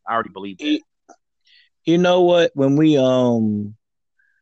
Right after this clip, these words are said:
Speaker 2: when we used, like, kinda do, like, a kinda co-, comparisons to him, you know, you kinda said he was, like, kinda Harden-ish and stuff like that. You know what I think? You know what I, you know what I think I compare him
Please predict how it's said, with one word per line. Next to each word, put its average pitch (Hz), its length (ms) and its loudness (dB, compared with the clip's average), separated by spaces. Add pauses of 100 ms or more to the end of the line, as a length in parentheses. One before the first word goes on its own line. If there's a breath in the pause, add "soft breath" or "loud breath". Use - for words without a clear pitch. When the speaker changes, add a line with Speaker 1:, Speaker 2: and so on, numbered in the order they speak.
(600)
Speaker 2:
when 123 240 2
we 143 120 4
used, 143 260 2
like, 123 260 2
kinda 131 280 0
do, 131 200 2
like, 120 300 2
a 104 80 -6
kinda 131 340 -2
co-, 120 320 0
comparisons 127 1080 -2
to 131 200 0
him, 131 300 -2 (600)
you 151 160 0
know, 113 140 4
you 117 200 2
kinda 123 320 0
said 117 280 0
he 117 80 0
was, 110 100 -2
like, 107 260 -4
kinda 113 300 -4
Harden-ish 113 1080 -2
and 98 220 -10
stuff 113 380 -6
like 110 260 -4
that. 113 300 -4 (840)
You 214 140 0
know 277 180 4
what 254 120 4
I 220 120 4
think? 214 440 -4
You 202 120 -6
know 220 200 0
what 214 100 4
I, 190 300 0 (180)
you 185 100 -2
know 220 140 -2
what 214 100 0
I 190 140 2
think 185 400 -4
I 151 100 0
compare 160 480 2
him 156 220 -2